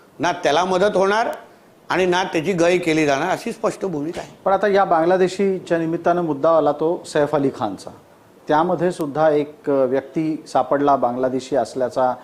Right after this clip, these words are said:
Speaker 2: त्या निमित्तानं काही पुरावा समोर आला, पण तिथे प्रत्यक्षात घडलं वेगळंच. त्याच्या वडिलांनी सांगितलं की "विनाकारण माझ्या मुलाला गोवलं जातंय", अशाने मुंबई पोलिसांची प्रतिमा बदनाम नाही झाली?
Speaker 1: नाही, बघा, ते सत्य जरा एकदा पुरी चौकशी संपून दे,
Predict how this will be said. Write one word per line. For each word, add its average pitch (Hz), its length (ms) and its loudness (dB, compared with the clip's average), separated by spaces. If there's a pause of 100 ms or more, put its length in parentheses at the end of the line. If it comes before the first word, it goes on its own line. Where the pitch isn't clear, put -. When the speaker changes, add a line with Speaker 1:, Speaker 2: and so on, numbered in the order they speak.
(260)
Speaker 2:
त्या 147 120 2
निमित्तानं 135 640 0
काही 131 200 -2
पुरावा 135 340 2
समोर 127 320 -2
आला, 110 180 0
पण 165 160 -4
तिथे 196 200 -2
प्रत्यक्षात 214 520 0
घडलं 175 380 0
वेगळंच. 220 480 4 (400)
त्याच्या 190 320 2
वडिलांनी 190 440 4
सांगितलं 180 460 0
की 175 400 2
"विनाकारण 175 500 0
माझ्या 165 220 0
मुलाला 156 320 2
गोवलं 147 340 2
जातंय", 139 320 2
अशाने 175 360 0
मुंबई 170 300 -2
पोलिसांची 170 480 -4
प्रतिमा 165 360 -4
बदनाम 139 360 -2
नाही 202 120 -6
झाली? 233 140 -2
Speaker 1:
नाही, 226 140 2
बघा, 226 80 4
ते 226 160 -2
सत्य 220 480 0
जरा 196 280 2
एकदा 185 400 0
पुरी 170 460 -4
चौकशी 170 440 0
संपून 139 400 -2
दे, 110 140 0